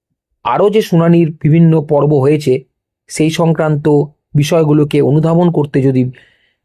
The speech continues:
বিচারকের বা বিচারক দ্বয়ের একটু সময় বেশি প্রয়োজন বলে মনে করেন, তারপরেও কিন্তু তারা সময় নিতে পারেন।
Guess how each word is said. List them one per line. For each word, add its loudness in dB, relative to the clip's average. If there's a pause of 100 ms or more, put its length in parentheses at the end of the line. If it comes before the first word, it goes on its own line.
বিচারকের -2 (180)
বা -4
বিচারক 0
দ্বয়ের 0 (560)
একটু -2
সময় -2
বেশি -2 (360)
প্রয়োজন 2
বলে 2
মনে 0
করেন, 0 (320)
তারপরেও 0
কিন্তু 0
তারা -2
সময় -2
নিতে 0
পারেন। -2